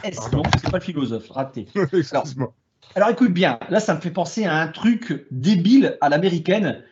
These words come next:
Speaker 1: parce que ce n'est pas une norme internationale, le nits.
Speaker 2: Ben, ça aurait été trop facile.
Speaker 1: Un NIT, c'est une unité de mesure d'une télé, d'un smartphone, et cetera. Tout ce qui est écran, machin geek. Euh,
Speaker 2: Ouais.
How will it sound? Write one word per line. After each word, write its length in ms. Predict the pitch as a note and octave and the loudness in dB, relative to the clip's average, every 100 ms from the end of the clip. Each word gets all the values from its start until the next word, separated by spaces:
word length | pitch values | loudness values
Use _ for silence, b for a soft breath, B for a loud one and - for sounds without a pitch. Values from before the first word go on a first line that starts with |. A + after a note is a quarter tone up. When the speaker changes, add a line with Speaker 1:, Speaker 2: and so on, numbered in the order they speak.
| B | B
Speaker 1:
parce 160 | C#3+ - | -4 -2
que 140 | B3 | -2
ce 100 | - | 2
n'est 80 | F3 | 2
pas 180 | A3+ F3+ | 4 4
une 200 | F3 E3 | 2 4
norme 180 | A3+ | 2
internationale, 640 | E3+ D3+ D#3+ F3+ F3+ F3+ D#3 | 2 0 0 0 0 2 2
le 140 | A#2+ | 0
nits. 340 | A#2+ C#3+ D3 - _ - - - C3 - _ _ _ _ _ _ _ _ _ _ _ _ | 0 0 -2 -4 _ -18 -16 -10 -10 -10 _ _ _ _ _ _ _ _ _ _ _ _
Speaker 2:
Ben, 180 | F2+ F2 | -8 -8
ça 160 | - - | -6 -6
aurait 120 | F#2 | -4
été 140 | A2 | -4
trop 120 | G#2+ | -2
facile. 440 | A2 B2 A#2+ G2 D#2 b b b b b b D3+ | 0 0 -2 -6 -8 b b b b b b -2
Speaker 1:
Un 120 | F3 | 2
NIT, 260 | F#3+ A#3 C4+ | 4 2 0
c'est 360 | - G3 E3 | -4 -4 -2
une 160 | F3 E3+ | -2 2
unité 640 | B3+ C#4 A3 - G#3+ F#3+ | 4 4 2 -2 0 2
de 200 | C#3+ C3 | 2 0
mesure 720 | D3 F#3+ G#3+ E3+ A3+ C4+ C4+ - | 0 2 0 2 4 4 0 -4
d'une 320 | C#3+ F3 F3+ | 2 4 4
télé, 480 | - F#3+ F3 F#3 F#3+ | 4 6 6 6 4
d'un 180 | D#3+ E3+ | 4 2
smartphone, 680 | E3+ G3 F3 - F3+ E3+ | 2 0 0 -2 0 0
et 60 | D#3+ | 0
cetera. 400 | D3 E3 E3+ C#3 | -2 -2 0 0
Tout 140 | C3+ | -2
ce 60 | D3+ | -2
qui 100 | - | 0
est 60 | D#3+ | 0
écran, 300 | D#3 F3 F3+ | 0 -2 -2
machin 600 | D#3 D3+ C#3+ C#3 D3+ C#3 | 0 -2 -2 -4 -2 -4
geek. 240 | B2+ - G#2 - B B B B B B | -4 -6 -10 -10 B B B B B B
Euh, 400 | C3 B2 A#2+ A#2 | 2 4 4 4
Speaker 2:
Ouais. 160 | A2+ | 4